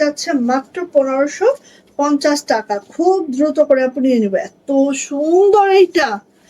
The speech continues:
just তুলনাবিহীন কাজের আহ, হচ্ছে ফিনিশিং এবং ম্যাচিং সবকিছু মিলে অনেক সুন্দর। এই যে যারা আমরা কিনা অনেক ডলার পছন্দ করি তারা এই ড্রেসটা নিয়ে নিব। খুবই সুন্দর নেভি ব্লু কালারের মধ্যে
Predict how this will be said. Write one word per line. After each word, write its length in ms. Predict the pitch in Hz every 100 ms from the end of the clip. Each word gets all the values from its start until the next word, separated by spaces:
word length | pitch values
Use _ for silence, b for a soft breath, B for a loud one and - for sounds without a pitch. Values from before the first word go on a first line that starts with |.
| b _ 233
just 220 | 262 269 _ -
তুলনাবিহীন 1000 | 330 330 320 320 294 233 254 254 214 185 - -
কাজের 540 | 247 254 233 277 294 330 B B B B -
আহ, 360 | 247 233 226 220 214 - 214
হচ্ছে 260 | 247 - 285 -
ফিনিশিং 500 | 294 339 349 277 208 208 -
এবং 120 | 226 269 240
ম্যাচিং 520 | 226 285 240 269 233 202 196 269
সবকিছু 400 | 262 - 269 285
মিলে 160 | 240 247 247
অনেক 160 | 208 208 -
সুন্দর। 320 | 240 233 208 - B B B -
এই 60 | 254
যে 80 | 220 196 _ 233
যারা 200 | 262 269 254
আমরা 160 | 254 277
কিনা 180 | 285 339 - _ - 262
অনেক 200 | 285 294 254 247
ডলার 240 | 226 262 254
পছন্দ 300 | 233 - 262 277
করি 180 | 262 294 539 B B B _
তারা 180 | 254 254 247
এই 60 | 233
ড্রেসটা 340 | 220 220 - 240 240
নিয়ে 140 | 233 190
নিব। 120 | 180 180 -
খুবই 280 | 285 269 302 330
সুন্দর 260 | 277 226 208 208
নেভি 220 | 226 254 254
ব্লু 120 | 277 277
কালারের 320 | 233 247 254 262
মধ্যে 180 | 277